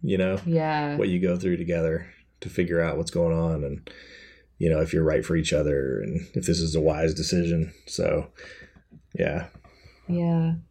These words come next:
Speaker 2: So as you've been going on dates during the annulment process, you talked a little bit about it, but are you really open from the get-go about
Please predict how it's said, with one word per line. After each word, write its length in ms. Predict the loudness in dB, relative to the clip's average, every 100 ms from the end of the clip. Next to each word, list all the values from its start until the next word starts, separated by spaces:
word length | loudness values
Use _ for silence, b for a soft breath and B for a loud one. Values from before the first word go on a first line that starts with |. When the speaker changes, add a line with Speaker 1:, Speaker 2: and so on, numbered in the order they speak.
| B -10
Speaker 2:
So 300 | -4 -2 -2
as 380 | 0 0 0
you've 200 | -2 -4
been 520 | -2 -2 0 0 -2 -10 _ -4
going 380 | 0 0 0 0
on 200 | 2 2
dates 520 | 2 2 0 -4 -4
during 260 | 0 2
the 60 | 0 0
annulment 280 | 0 0 -2
process, 360 | -2 -2 0
you 60 | 0
talked 240 | 0 -2
a 40 | -2
little 200 | 0 2
bit 120 | 0
about 260 | 0 0 0
it, 160 | 0
but 320 | -2 -2 -6 _
are 200 | -2 0
you 240 | 0 0 2
really 300 | 2 2 2
open 680 | 0 0 0 2 2 2
from 300 | 0 0 2
the 100 | 2
get-go 640 | 0 -2 0 0 0 0 -2
about 580 | 0 0 2 0 -2